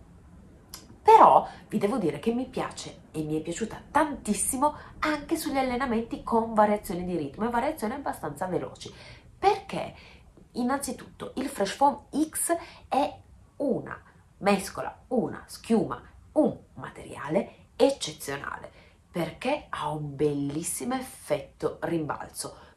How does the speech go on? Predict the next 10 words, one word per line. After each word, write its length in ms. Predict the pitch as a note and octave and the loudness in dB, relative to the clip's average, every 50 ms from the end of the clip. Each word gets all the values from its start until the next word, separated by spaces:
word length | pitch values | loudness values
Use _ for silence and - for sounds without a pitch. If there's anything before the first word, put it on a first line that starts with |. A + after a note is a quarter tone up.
| _ | _
per 220 | _ D#4+ E4+ E4 - | _ 2 2 2 2
cui 260 | - A3 D#3+ C3+ - | 0 0 0 0 -2
pur 220 | - - F4+ F#4+ | -4 2 4 4
essendo 580 | D#4+ - - - - - C#3 C3+ C3+ C3+ C#3 C#3 | 4 4 0 -2 -4 -4 -4 -4 -6 -10 -10 -10
molto 540 | C3 D3+ E3 G3 A#3+ D#4 F4 - - - A3 | -8 0 2 2 4 4 0 0 -2 -2 0
morbido 560 | F3 E3 D#3 C#3 C#3 - - C#3 - - - | 0 0 -2 -2 -6 -8 -12 -14 -14 -14 -14
e 140 | - - - | -12 -12 -10
confortevole 960 | - - E3+ - - - - - - - C3 G#2+ G#2+ - C#3+ C#3+ - - - _ | -8 -10 -10 -10 -10 -14 -14 -14 -14 -12 -12 -12 -8 -6 -6 -6 -6 -8 -12 _
e 140 | - A3+ A3 | 4 6 6
protettivo, 680 | - - - - - C3+ - - - B2 C3 D#3+ A3+ - | 6 4 -4 -4 -10 -16 -16 -12 -12 -4 -2 -2 -2 -2